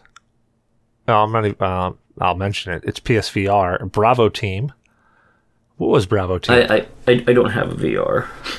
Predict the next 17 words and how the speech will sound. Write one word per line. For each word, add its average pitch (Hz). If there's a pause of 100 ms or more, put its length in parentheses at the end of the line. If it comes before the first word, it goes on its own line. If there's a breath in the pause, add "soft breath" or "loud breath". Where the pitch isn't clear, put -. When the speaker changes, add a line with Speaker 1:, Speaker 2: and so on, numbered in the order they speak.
(460 loud breath)
Speaker 1:
Was 175
Bravo 220
Team, 208
no, 98
Bravo 160
Team -
wasn't 104
a 98
Resident 95
Evil 82 (540)
reference, 95
was 135
it? - (680)
Speaker 2:
I 107
don't 156
think -
so. -